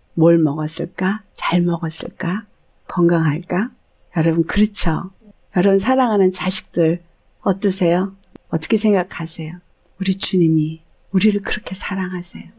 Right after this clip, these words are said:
내가 자식을 사랑하는 그것보다 사랑하세요. 이 말씀의 사랑이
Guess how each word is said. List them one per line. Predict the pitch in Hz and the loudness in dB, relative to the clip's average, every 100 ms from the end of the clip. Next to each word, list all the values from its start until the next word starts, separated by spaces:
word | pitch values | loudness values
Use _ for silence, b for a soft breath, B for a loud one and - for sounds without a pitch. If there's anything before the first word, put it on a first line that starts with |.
| - - B B B | -20 -20 B B B
내가 | 180 240 262 330 | 6 6 8 6
자식을 | 311 294 302 311 269 | 4 0 0 2 2
사랑하는 | 262 - 302 277 233 220 | 0 0 2 2 2 -2
그것보다 | 240 - 320 330 - 285 - 285 | -4 0 -2 -2 -2 -2 0 -2
사랑하세요. | - 262 240 220 208 214 202 190 _ _ b b | -2 2 2 0 -6 -6 -8 -10 _ _ b b
이 | 269 370 | 8 8
말씀의 | 392 190 220 - 415 381 392 | 8 6 4 0 2 2 2
사랑이 | - 480 440 311 294 294 - | 0 2 4 4 4 2 0